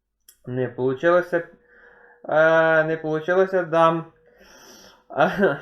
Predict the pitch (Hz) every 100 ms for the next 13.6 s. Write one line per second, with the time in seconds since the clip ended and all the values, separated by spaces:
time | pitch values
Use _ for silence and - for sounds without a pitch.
0 | - - 135 143 156 160 160 143 127 -
1 | 151 190 208 151 165 170 170 170 170 170
2 | 165 165 143 175 180 165 170 170 170 170
3 | 165 170 190 214 220 220 160 113 _ _
4 | _ _ - 143 131 - 120 127 131 135
5 | 139 135 139 135 127 127 123 120 - _
6 | - _ _ - 123 123 120 117 - _
7 | _ _ - 143 156 135 135 135 131 135
8 | 127 127 131 - 170 185 175 - 208 202
9 | 226 226 208 214 214 208 - _ _ _
10 | _ - 165 180 175 185 190 - 202 180
11 | 175 180 180 180 180 220 240 233 196 180
12 | 180 180 170 160 180 175 - 175 160 165
13 | 175 226 240 220 202